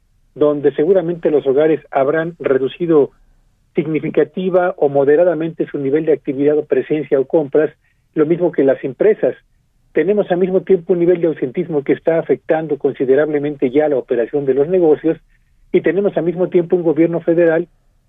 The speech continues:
que se ha empeñado en gastar únicamente en muy pocos, eh, proyectos de inversión y con un efecto de arrastre favorable del gasto gubernamental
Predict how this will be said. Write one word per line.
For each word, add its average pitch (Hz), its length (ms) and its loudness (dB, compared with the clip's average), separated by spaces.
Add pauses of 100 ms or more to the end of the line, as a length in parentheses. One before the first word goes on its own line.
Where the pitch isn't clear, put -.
(200)
que 139 140 0
se 165 100 -2
ha 165 60 0
empeñado 160 560 0
en 135 100 -2
gastar 151 460 0 (380)
únicamente 175 580 0
en 143 140 -2
muy 185 140 0
pocos, 180 380 -2
eh, 151 120 -4
proyectos 143 480 0
de 135 80 -2
inversión 135 560 -2 (480)
y 147 80 -4
con 151 400 0
un 190 260 -2
efecto 175 580 -2
de 135 140 4
arrastre 135 580 0
favorable 135 560 0
del 120 140 -2
gasto 143 320 0
gubernamental 117 760 -2